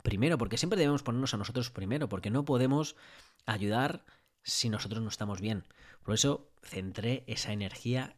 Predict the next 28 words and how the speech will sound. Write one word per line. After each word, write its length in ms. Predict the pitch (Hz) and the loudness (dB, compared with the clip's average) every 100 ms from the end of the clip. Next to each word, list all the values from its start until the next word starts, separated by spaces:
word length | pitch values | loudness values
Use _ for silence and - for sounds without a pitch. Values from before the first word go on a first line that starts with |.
| - | -10
en 240 | 90 87 | -8 -4
mí. 160 | 107 95 - _ - _ - - - _ _ - - - - - - | -2 -4 -8 _ -20 _ -20 -20 -20 _ _ -20 -20 -20 -20 -20 -4
Y 60 | 143 | 0
he 40 | |
recibido 360 | 170 180 180 170 | 2 4 4 4
muchos 180 | 165 147 | 4 4
mensajes 380 | 139 139 135 120 | 6 6 4 4
bonitos 420 | 120 - 123 131 | 4 4 2 0
de 80 | 107 | -2
muchos 240 | 113 123 | 2 6
de 80 | 117 | 6
vosotros, 420 | 107 139 120 113 | 6 4 4 2
palabras 460 | - 117 117 113 104 | 2 2 4 2 2
de 60 | |
aliento, 600 | 95 135 160 131 127 131 - - - - | 2 4 4 6 6 6 0 -16 -18 -12
eh, 420 | 98 92 87 85 - - | -6 -4 -4 -8 -12 -12
personas 340 | 98 113 107 | -4 -2 -2
que 80 | 98 | -2
compartís 640 | 101 98 98 - 113 104 | -4 -2 -2 0 0 0
vuestras 360 | - - 98 - | 0 -2 -2 -2
propias 280 | 110 104 110 | 0 0 0
experiencias. 800 | - 101 139 147 127 120 - - _ _ - - - - - | 0 4 4 6 4 4 0 -14 _ _ -20 -20 -20 -10 2
Pero 140 | 131 | 4
hay 60 | 233 | 6
un 60 | |
mensaje 300 | 247 - - | 6 6 4
en 80 | 156 | 2
concreto 540 | 123 123 139 139 95 | 4 2 2 0 -2